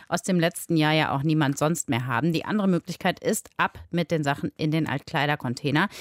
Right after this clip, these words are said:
Das fühlt sich erstmal gut an, weil man denkt, „Ach ja, das kriegt ja jetzt noch jemand, der es vielleicht sich nicht kaufen kann.“ Aber die Frage ist, wo landen die Klamotten wirklich? Zum Teil landen sie auf den Wochenmärkten in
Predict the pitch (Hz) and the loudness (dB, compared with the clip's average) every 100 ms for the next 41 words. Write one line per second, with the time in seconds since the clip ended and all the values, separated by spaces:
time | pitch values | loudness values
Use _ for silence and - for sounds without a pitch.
0 | - - - 226 - 339 311 - 240 - | -14 -16 0 0 4 2 2 0 0 2
1 | 240 202 220 233 - 220 330 415 - 175 | 2 2 0 -2 2 4 4 0 0 2
2 | 208 208 190 202 208 - - 226 240 254 | 2 2 2 0 -2 -6 0 4 4 0
3 | 185 - 233 226 196 196 190 156 196 196 | -6 -6 -2 0 0 0 -2 -2 0 2
4 | 180 - - 160 165 - 151 143 143 139 | 0 -2 0 2 2 -2 -2 -2 -2 -4
5 | 139 - - 165 190 165 160 160 165 170 | -4 -4 0 0 0 -2 -2 -2 0 2
6 | 190 208 - - 170 165 160 156 156 147 | 2 0 -4 -4 -4 -2 0 0 2 2
7 | 160 165 160 - 151 147 151 190 302 240 | 0 -2 -2 0 0 2 2 2 4 2
8 | 381 - - - - - - 254 262 311 | 0 -6 -14 -14 -16 -20 -2 2 4 4
9 | 320 311 - 226 254 247 214 175 - 208 | 4 2 4 4 4 4 4 2 2 2
10 | 226 - 220 190 196 - 202 - 220 | 4 4 4 4 2 -2 -2 2 2